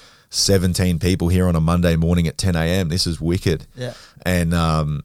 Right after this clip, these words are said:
Speaker 1: I beat up a couple of the white belts. Not like an asshole, but I, I smashed both of them.
Speaker 2: Yeah.
Speaker 1: And, uh, Curtis comes over. He goes, "Oh, can we have, can we have a chat?" And I was like, "Yeah, sweet. Am I in trouble or something?" He goes, "No, I just wanna roll ya."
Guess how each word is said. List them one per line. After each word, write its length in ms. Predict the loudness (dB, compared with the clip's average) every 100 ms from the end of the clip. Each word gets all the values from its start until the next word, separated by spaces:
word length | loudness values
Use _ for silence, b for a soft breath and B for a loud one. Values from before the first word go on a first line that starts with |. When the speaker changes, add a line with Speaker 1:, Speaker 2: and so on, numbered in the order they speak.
| -6
Speaker 1:
I 120 | -4
beat 220 | 0 2
up 140 | 4 2
a 40 |
couple 260 | 0 0 0
of 60 |
the 60 | 0
white 220 | 0 0
belts. 440 | 0 -2 -4 -10 -12 -10
Not 240 | -2 -2 -2 _ -4
like 200 | -2 0
an 60 | 0
asshole, 500 | 0 -2 0 0 2
but 320 | 0 -2 0
I, 60 | -4
I 40 | -4 _ _ -12
smashed 420 | -6 -2 -2 0
both 240 | 0 0 -2
of 100 | -4
them. 200 | -4 -6 b
Speaker 2:
Yeah. 160 | -12 -12 B
Speaker 1:
And, 280 | -2 0 0
uh, 320 | 0 0 -2 0
Curtis 340 | 2 4 2
comes 240 | 0 0
over. 140 | 2 0
He 80 | 0
goes, 180 | 0
"Oh, 100 | 0
can 160 | -2 0
we 100 | 0
have, 260 | 0 0 -6 -10
can 120 | -4
we 100 | 0
have 120 | 0
a 40 | -2
chat?" 380 | -2 0 0 -6 -12
And 80 | -6
I 20 | -4
was 100 | 0
like, 200 | -2 -4 -10 _ _ -6
"Yeah, 240 | 0 2
sweet. 360 | 0 0 0 2
Am 120 | 2
I 100 | 2
in 60 |
trouble 320 | 2 4 6 6
or 80 | 4
something?" 220 | 2 0
He 40 |
goes, 100 | 0
"No, 120 | 0 2
I 60 | 2
just 120 | 2
wanna 140 | 2
roll 220 | 4 4
ya." 120 | 4